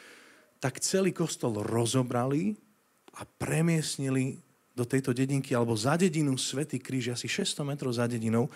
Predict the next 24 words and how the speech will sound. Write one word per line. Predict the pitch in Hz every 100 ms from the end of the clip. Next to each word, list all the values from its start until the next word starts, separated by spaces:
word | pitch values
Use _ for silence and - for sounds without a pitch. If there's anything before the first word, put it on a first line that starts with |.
| - - -
a | 120
je | 117
celý | - 214 214
postavený | 165 147 - 156 147
z | 139
dreva. | 113 127 110
Viete, | 104 139 202
prečo | 202 196
sú | - -
evangelické | 135 147 147 - 135
kostoly | 139 - 147 131
postavené | 123 - 131 135
z | 131 107
dr-, | 107 104
z | - -
dreva? | 117 117 185 247 _ _ _ _ _ _ _ _ _ _ _ _ _ _ _ _ _ 190 196 196 190 190 _ _ _ _ _ _ _ -
Pretože | 117 - 127 127
v | -
tom | - 202 254
čase | - 135 127 - 135 202 277 - _ _
rekatolizácie | 113 127 - 190 190 160 156 131 120 - 123 135 180 - - - _ _
nebolo | - 131 160 208 202
dovolené | 135 120 139 196 233 190 151 127 147
evanjelikom | 135 147 156 139 131 - 123 123